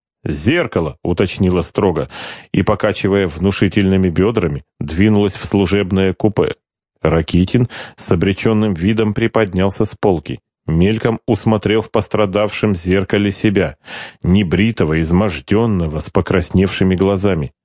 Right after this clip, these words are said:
поплёлся вслед за ней. Каждый шаг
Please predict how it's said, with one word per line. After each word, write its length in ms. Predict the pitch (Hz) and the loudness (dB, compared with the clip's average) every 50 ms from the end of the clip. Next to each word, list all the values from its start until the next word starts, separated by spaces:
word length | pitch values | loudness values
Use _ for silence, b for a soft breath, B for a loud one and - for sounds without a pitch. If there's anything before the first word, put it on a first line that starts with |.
| _ _ - | _ _ -2
поплёлся 640 | - 110 107 - 95 92 98 110 104 - - 117 | 0 0 2 2 2 2 2 2 0 0 -2 -2
вслед 480 | 110 - - - - - 92 98 104 92 | -2 -2 -6 -10 -4 0 0 0 0 0
за 180 | 95 98 101 110 | 0 2 2 2
ней. 300 | 107 92 80 71 65 - _ B B B B B B B B B | 2 0 -2 -4 -6 -10 _ B B B B B B B B B
Каждый 460 | - - 95 107 107 95 85 85 101 101 | -2 0 0 0 0 -2 0 0 0 0
шаг 340 | - - 107 107 107 - | 0 0 0 0 -2 -4